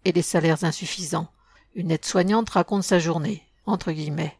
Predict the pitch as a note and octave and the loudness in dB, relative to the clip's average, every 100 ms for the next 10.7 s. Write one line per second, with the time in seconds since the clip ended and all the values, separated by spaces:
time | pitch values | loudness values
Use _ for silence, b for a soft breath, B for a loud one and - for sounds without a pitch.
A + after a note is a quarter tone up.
0 | _ - F#3+ G3 G#3 A3 A3+ G3+ - G3 | _ -4 2 6 6 6 6 4 4 4
1 | A3+ - - A#3+ A3+ A3+ - E3 D3 - | 6 4 2 2 2 0 0 2 2 0
2 | - G#3 F3 F3+ G3 F#3 E3 F3+ F#3+ F3+ | -4 -2 0 -2 2 4 4 2 2 2
3 | F#3+ G#3+ G#3+ G#3 G3+ G3+ G3 E3 E3+ - | 4 4 4 2 2 2 2 0 -4 -10
4 | _ _ - A3 - F#3 G#3+ - A3 A#3 | _ _ -8 -2 0 2 2 0 -2 -2
5 | C#4+ - - B3+ - A#3+ - A#3 A3+ - | -6 -14 -10 -8 -2 -2 0 0 -2 0
6 | G#3+ - - - - F3+ G#3 F#3+ G3+ G3 | -2 -2 -8 -6 -4 -2 -4 0 2 6
7 | A#3+ - F#3 F#3 A3 _ G#3 G3 G#3+ - | 4 4 0 -2 -6 _ -6 0 0 4
8 | A3+ G#3 F#3+ - F3+ F#3+ - - F3 E3 | 4 4 2 2 2 2 4 4 4 0
9 | E3 F#3+ - F#3+ F3+ F3 E3 G3 F3+ F3 | 0 2 2 2 4 4 2 0 0 0
10 | - - E3 F3+ D#3+ - | 2 2 2 2 -2 -4